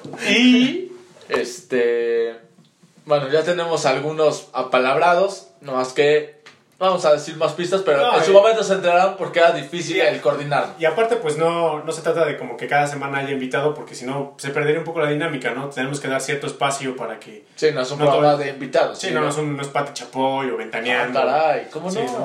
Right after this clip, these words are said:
Speaker 2: no, bueno, también, también se venden chismes aquí y humo y todo lo que
Speaker 1: Usted, que cada vez me figura más al doctor García... De una forma que me sale con los chismes de Pati Chapoy y no sé qué tanta cosa.
Speaker 2: <laughs>
Speaker 1: Carajo,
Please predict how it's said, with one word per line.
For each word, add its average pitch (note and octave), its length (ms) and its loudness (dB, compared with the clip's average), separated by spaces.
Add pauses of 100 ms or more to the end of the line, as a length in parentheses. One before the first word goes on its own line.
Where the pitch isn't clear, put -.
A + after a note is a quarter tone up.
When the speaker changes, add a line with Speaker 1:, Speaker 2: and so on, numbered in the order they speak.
Speaker 2:
no, D3 60 -10 (360)
bueno, F#3 240 2
también, G3+ 400 0
también F#3 200 -6
se F#3 100 -2
venden E3 360 -6
chismes D3 320 -6
aquí B2+ 320 -6
y B2 40 -8
humo A#2 360 -6
y - 320 -20
todo C3 140 -4
lo A#2+ 140 -2
que - 60 -8
Speaker 1:
Usted, B3+ 280 6 (380)
que F3+ 180 -2
cada G#3+ 200 2
vez A3 400 -2 (240)
me D#3+ 140 -2
figura E3 320 2
más E3+ 180 0
al D3+ 100 2
doctor C#3+ 320 2
García... C#3+ 580 0 (420)
De E3+ 100 0
una F3 160 4
forma E3+ 460 2 (180)
que D3 140 4
me D3 120 0
sale F3 320 2
con C#3+ 140 -6
los C3+ 180 -4
chismes F3+ 420 0
de C3 80 -8
Pati E3 340 0
Chapoy F#3 680 2
y E3 40 -4
no D#3 120 -2
sé D3+ 160 -4
qué - 60 -12
tanta D3+ 300 0
cosa. F3 440 2
Speaker 2:
<laughs> - 720 -4
Speaker 1:
Carajo, G#3 720 4